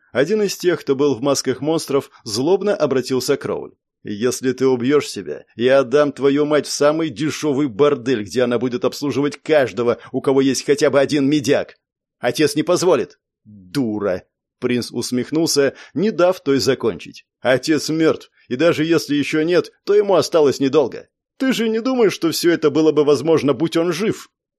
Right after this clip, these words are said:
Говоря это, тот осклабился и сделал шаг к девушке, наблюдая за тем, как шокированно меняется выражение её лица. «Как ты?» Роуль дёрнулась было вперёд, но в этот момент второй человек в маске начал действовать,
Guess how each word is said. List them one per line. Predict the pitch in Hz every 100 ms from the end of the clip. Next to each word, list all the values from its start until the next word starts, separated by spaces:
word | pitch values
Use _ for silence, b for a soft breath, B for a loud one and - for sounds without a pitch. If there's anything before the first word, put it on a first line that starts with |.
| _
Говоря | - 104 131 123 123 120
это, | 127 127 120
тот | 131 127
осклабился | 123 127 - 156 147 101 90 80 -
и | 113
сделал | 113 113 196 220
шаг | 214 202 180
к |
девушке, | 117 131 120 - 120
наблюдая | 123 123 123 127 123
за | 131
тем, | 123 147 131
как | 127 117
шокированно | - 123 151 151 135 135
меняется | 131 123 135 135 156
выражение | 135 123 113 113 113
её | 113
лица. | 113 131 - 82 - _ _ -
«Как | 233 214 -
ты?» | - 247 208 - _ _ _
Роуль | 113 143 214 214 196 160
дёрнулась | 127 175 156 156 151 104
было | 135 147 143
вперёд, | - 147 180 156 -
но | 110 110 107
в | 135
этот | 135 123
момент | 120 123 143 147
второй | - 127 147 160
человек | 160 170 170
в | 151
маске | 160 156 170
начал | 127 131 156 160
действовать, | 196 - 101 64 -